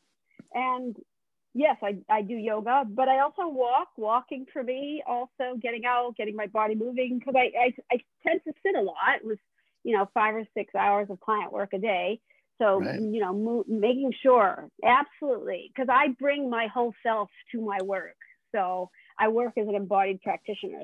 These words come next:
Speaker 1: so I have to make sure, you know, my body is here and is receptive, uh, you know, the, the, right? 'Cause there's, we always tend to think the mind is in the brain. And while certainly we can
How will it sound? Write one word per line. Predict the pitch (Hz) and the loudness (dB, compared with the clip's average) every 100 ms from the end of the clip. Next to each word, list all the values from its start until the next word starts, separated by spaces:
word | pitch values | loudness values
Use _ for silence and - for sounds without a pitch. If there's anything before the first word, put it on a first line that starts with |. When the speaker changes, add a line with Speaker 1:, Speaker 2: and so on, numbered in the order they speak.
| - | -10
Speaker 1:
so | 180 | -6
I | 202 | -2
have | 214 208 | -2 -2
to | 220 196 190 _ _ - | -2 -2 -4 _ _ 0
make | 220 202 - | 0 0 0
sure, | 214 190 180 185 - _ _ - | 2 2 0 -6 -16 _ _ -12
you | - 214 | -4 -2
know, | 175 170 | -4 -4
my | 214 196 | -2 0
body | 185 202 202 196 | 2 2 2 0
is | 190 - | -4 -6
here | 233 208 196 190 185 180 _ - | -2 0 0 0 -4 -8 _ -4
and | 208 196 | -4 -2
is | 180 | -4
receptive, | 202 202 190 - 190 190 180 - | -6 -4 -6 -4 -6 -6 -10 -14
uh, | - - | -12 -10
you | - - | -8 -6
know, | 185 180 - _ _ _ - _ | -4 -6 -12 _ _ _ -20 _
the, | 254 226 | 2 6
the, | 220 233 151 110 | 6 6 2 2
right? | 254 277 | 4 4
'Cause | - 262 | 0 0
there's, | 294 269 - _ _ _ _ _ - | 2 2 -2 _ _ _ _ _ -2
we | 285 | 2
always | 302 381 - | 2 0 -2
tend | 403 381 | -2 -2
to | - | -4
think | 339 311 | -4 2
the | |
mind | 269 262 311 311 | 4 4 4 0
is | 269 | -2
in | 277 | -2
the | 254 | -2
brain. | 202 226 285 226 - - | 0 0 -2 -4 -6 -4
And | 233 214 | -4 2
while | 233 240 226 - | 2 2 0 0
certainly | 294 330 311 269 | 2 2 -2 -4
we | 240 240 | -2 -4
can | - 269 320 262 226 277 | -6 -10 -4 -4 -4 -6